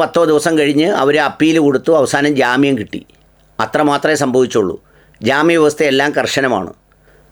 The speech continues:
അവർക്ക് എന്ത് സംഭവിക്കുമെന്ന് ചോദിച്ചാൽ ഒന്നും സംഭവിക്കില്ല. ഈ ആൾക്കൂട്ട വിചാരണ ചെയ്തവർക്ക് എന്തെങ്കിലും ഇന്നത്തെ ഇന്ത്യയിൽ സംഭവിക്കുമോ? സംഭവിക്കില്ല. അങ്ങനെ സംഭവിക്കാനാണെങ്കിൽ സ്വാതന്ത്ര്യദിനമായിരുന്നല്ലോ ഇന്നലെ. സോഫിയ ഖുറൈഷി രാജ്യത്തിന് വേണ്ടിയല്ലേ പത്രസമ്മേളനം നടത്തിയത് രണ്ട് വനിതകളോടൊപ്പം? അവരെ തീവ്രവാദികളുടെ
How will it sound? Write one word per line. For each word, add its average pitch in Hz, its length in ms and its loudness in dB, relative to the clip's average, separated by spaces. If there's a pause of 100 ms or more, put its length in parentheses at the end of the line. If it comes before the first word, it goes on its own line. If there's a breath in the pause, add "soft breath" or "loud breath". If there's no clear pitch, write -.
(160 soft breath)
അവർക്ക് 151 280 0
എന്ത് 170 120 2 (100)
സംഭവിക്കുമെന്ന് 185 520 2
ചോദിച്ചാൽ 175 400 0
ഒന്നും 185 240 2
സംഭവിക്കില്ല. 156 520 0 (240)
ഈ 143 100 2 (100)
ആൾക്കൂട്ട 160 440 0
വിചാരണ 170 360 0
ചെയ്തവർക്ക് 160 400 2
എന്തെങ്കിലും 151 320 0
ഇന്നത്തെ 143 320 0
ഇന്ത്യയിൽ 135 320 2
സംഭവിക്കുമോ? 113 540 0
സംഭവിക്കില്ല. 131 440 0
അങ്ങനെ 135 240 0
സംഭവിക്കാനാണെങ്കിൽ 135 800 0 (540 loud breath)
സ്വാതന്ത്ര്യദിനമായിരുന്നല്ലോ 147 1040 2
ഇന്നലെ. 117 220 0 (100)
സോഫിയ 160 440 2
ഖുറൈഷി 160 440 0
രാജ്യത്തിന് 156 440 0
വേണ്ടിയല്ലേ 131 460 2 (220)
പത്രസമ്മേളനം 127 680 -2
നടത്തിയത് 101 420 0
രണ്ട് 131 220 0
വനിതകളോടൊപ്പം? 120 640 0 (720 soft breath)
അവരെ 165 260 2
തീവ്രവാദികളുടെ 175 840 2